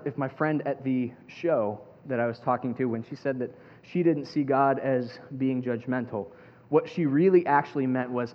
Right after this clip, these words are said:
"I can't think of a God that would ever disagree with me on anything that I think is important. And if he would, then he's wrong." And there's this subtle arrogance that sort of works itself into these statements. I,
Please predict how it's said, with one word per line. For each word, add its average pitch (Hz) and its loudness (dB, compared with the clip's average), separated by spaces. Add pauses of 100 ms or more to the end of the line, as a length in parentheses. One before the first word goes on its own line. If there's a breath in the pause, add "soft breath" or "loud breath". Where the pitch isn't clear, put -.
(160)
"I 156 6
can't 160 -8
think 139 -6
of 127 -4
a 120 -4
God 120 2
that 117 -6
would 123 -6
ever 135 0
disagree 127 -2
with 123 -6
me 117 -2
on 117 -6
anything 123 -6
that 110 -2
I 110 0
think 110 -10
is 101 -14
important. 90 -16 (1400)
And 127 -2
if 135 0
he 131 0
would, 123 4
then 107 -4 (200)
he's 101 -14
wrong." 95 -8 (2250)
And 139 -2
there's 139 -2
this 131 -12 (420 loud breath)
subtle 180 2
arrogance 131 -4
that - -12
sort 131 -4
of 117 -6
works 127 -6
itself - -6
into 120 -6 (180)
these 113 -6 (200)
statements. 110 -6
I, 151 -2